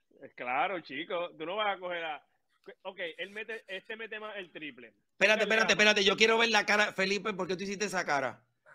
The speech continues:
Speaker 2: Tú cogerías a Plummer por encima. O sea, tú lo que pensarías es:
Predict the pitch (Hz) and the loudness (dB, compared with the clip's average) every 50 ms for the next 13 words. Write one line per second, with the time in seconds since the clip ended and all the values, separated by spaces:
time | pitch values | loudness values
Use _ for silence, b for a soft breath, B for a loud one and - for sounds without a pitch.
0 | - _ - - 180 160 - 214 220 220 226 233 233 240 240 233 - - - 185 | -20 _ -2 -2 0 2 2 2 4 4 4 4 4 2 2 0 -2 -2 0 0
1 | 180 - 180 190 202 220 220 214 208 214 185 180 180 175 - - - - - 254 | 2 2 2 0 0 2 0 -2 0 0 0 0 0 -2 -4 -2 -2 0 2 4
2 | 220 180 170 - 220 226 247 240 269 254 262 254 247 - 254 240 247 262 247 240 | 4 4 4 2 2 2 2 2 0 0 0 -2 -2 -2 -2 0 2 2 0 0
3 | 233 - 220 214 170 - - - | 0 0 0 -2 -2 -4 -8 -16